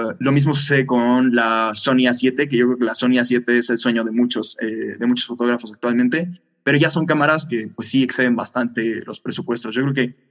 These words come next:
eh, no estoy bien seguro, pero probablemente la Sony A siete, ya con un lente, que nosotros decimos el lente pisapapeles, es el que viene con,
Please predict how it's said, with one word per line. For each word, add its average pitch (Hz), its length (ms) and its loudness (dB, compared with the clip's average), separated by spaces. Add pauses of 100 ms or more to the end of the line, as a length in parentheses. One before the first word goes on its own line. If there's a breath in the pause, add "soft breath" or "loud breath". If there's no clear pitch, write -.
(320)
eh, 120 200 2
no 123 60 2
estoy 180 160 2
bien 180 100 4
seguro, 175 320 2
pero 127 180 -2
probablemente 139 460 2
la 143 140 0
Sony 143 260 0
A 139 60 2
siete, 160 500 0
ya 135 220 0
con 143 160 0
un 147 220 2
lente, 147 440 2
que 151 80 -10
nosotros 123 320 -4
decimos 131 320 0
el 117 100 0
lente 127 220 0
pisapapeles, 139 720 -2
es 143 100 -8
el 131 100 -4
que 120 80 -8
viene 117 200 -2
con, 110 260 -10